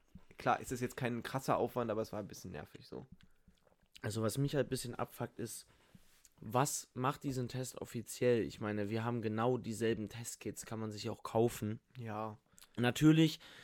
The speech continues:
Speaker 2: du kannst den zu Hause verfälschen, so ein offizieller Test ist immer, äh,
Speaker 1: Klar.
Speaker 2: also, aber wenn du den hier zu Hause richtig machst, dann unterscheidet er sich nicht.
Speaker 1: Nö. Weil die sind ja jetzt auch keine geschulten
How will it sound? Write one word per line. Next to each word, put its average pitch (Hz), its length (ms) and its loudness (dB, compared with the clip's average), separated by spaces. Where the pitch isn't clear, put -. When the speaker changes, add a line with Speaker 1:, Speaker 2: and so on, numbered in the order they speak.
Speaker 2:
du - 100 -6
kannst 123 360 -2
den 117 120 0
zu 107 120 -6
Hause 110 260 0
verfälschen, 123 640 -2
so 117 100 -2
ein 107 100 -2
offizieller 101 540 -4
Test - 280 -10
ist - 140 -12
immer, 113 480 0
äh, 87 380 -6
Speaker 1:
Klar. 107 200 -4
Speaker 2:
also, 113 200 -2
aber 131 300 6
wenn 147 180 6
du 160 60 6
den 156 180 6
hier 147 140 6
zu 120 200 0
Hause 165 320 8
richtig 131 340 0
machst, 127 300 2
dann 123 140 4
unterscheidet 123 580 -2
er 85 80 -6
sich - 160 -14
nicht. 90 320 -12
Speaker 1:
Nö. 120 220 -4
Weil 104 220 0
die 104 100 -6
sind 113 160 -6
ja 110 60 -2
jetzt - 160 -6
auch - 100 -8
keine 110 220 -4
geschulten 110 640 -6